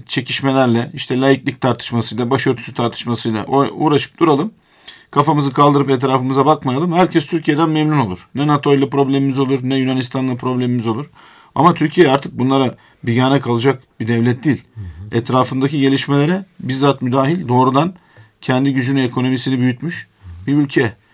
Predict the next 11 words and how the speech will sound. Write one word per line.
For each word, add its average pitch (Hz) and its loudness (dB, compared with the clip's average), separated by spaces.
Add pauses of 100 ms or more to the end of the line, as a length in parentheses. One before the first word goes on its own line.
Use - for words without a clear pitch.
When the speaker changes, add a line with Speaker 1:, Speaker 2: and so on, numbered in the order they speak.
(220)
Speaker 1:
Dolayısıyla 160 2
Türkiye 175 2
onların 156 2
dediklerini 139 -2
yapmadığı 117 2
sürece, 95 -6 (360)
kendi 131 0
milli 139 4
politikalarını 120 0
uyguladığı 131 2
sürece 143 -2